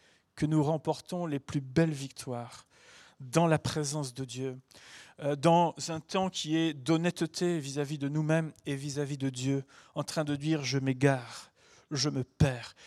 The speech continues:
mais je confesse mon péché devant toi. Je sais, Seigneur, que tu as tout payé à la croix.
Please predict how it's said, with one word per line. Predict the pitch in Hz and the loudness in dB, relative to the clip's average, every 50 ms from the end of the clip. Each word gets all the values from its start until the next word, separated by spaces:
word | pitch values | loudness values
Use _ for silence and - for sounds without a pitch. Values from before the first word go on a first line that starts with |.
| - - - - | -20 -20 -10 -6
mais | 147 | -4
je | 131 135 143 | -2 -2 -2
confesse | - - - - 170 160 - - - 170 165 160 - - - 139 | -4 0 2 2 2 2 0 0 0 0 2 2 0 -2 -4 -6
mon | 143 143 143 | -6 -6 -6
péché | 135 - 156 147 139 - - - 160 151 151 | -4 -4 -4 -4 -4 -6 -6 -6 -6 -6 -6
devant | 131 127 135 127 131 131 127 | -6 -6 -4 -4 -4 -4 -6
toi. | 120 - - 135 135 127 120 117 - - - - - - - - - | -6 -4 -2 0 0 0 -2 -6 -12 -18 -18 -16 -16 -16 -16 -12 -4
Je | - 127 131 151 | -2 2 2 4
sais, | - - - - 185 180 185 180 | 4 4 6 8 8 8 8 8
Seigneur, | - - 160 156 165 170 175 175 - - - | 8 6 6 6 8 8 8 8 8 2 -2
que | - - 156 156 151 147 - - - - | 2 6 8 8 8 6 4 -6 -16 -8
tu | - - 160 | -2 4 6
as | 151 143 | 6 4
tout | - - - 190 | 6 2 0 2
payé | 175 - 170 175 180 180 | 2 2 0 0 0 0
à | 165 | 0
la | 143 143 131 | 0 -2 -4
croix. | - - - - 135 135 123 | -4 -10 -10 -6 -6 -6 -6